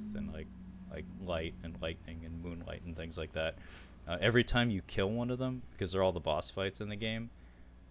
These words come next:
uh, y-, we get to see what, what that causes to happen. And so, uh, like, Poseidon's the first god that you kill. And immediately after he dies, like,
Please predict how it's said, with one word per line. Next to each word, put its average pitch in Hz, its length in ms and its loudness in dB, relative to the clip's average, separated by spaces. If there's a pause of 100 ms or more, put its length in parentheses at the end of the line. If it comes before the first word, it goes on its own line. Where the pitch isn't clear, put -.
(160)
uh, 80 300 4 (960)
y-, 110 120 0
we 107 100 6
get 107 220 6
to 101 60 0
see 104 240 4
what, 90 200 2 (300)
what 87 240 4
that - 260 -2
causes 80 400 0
to 71 140 -2
happen. 98 440 -4 (380)
And 82 100 -4
so, 95 300 4 (340)
uh, 78 220 -6
like, 92 180 -2 (200)
Poseidon's 110 600 6
the 95 100 -4
first - 360 -2
god 82 280 0
that 87 80 -6
you 82 100 -4
kill. - 320 -10 (600)
And 82 280 -4
immediately 98 540 4
after 90 240 2
he 90 140 -2
dies, 82 420 0
like, 80 280 -4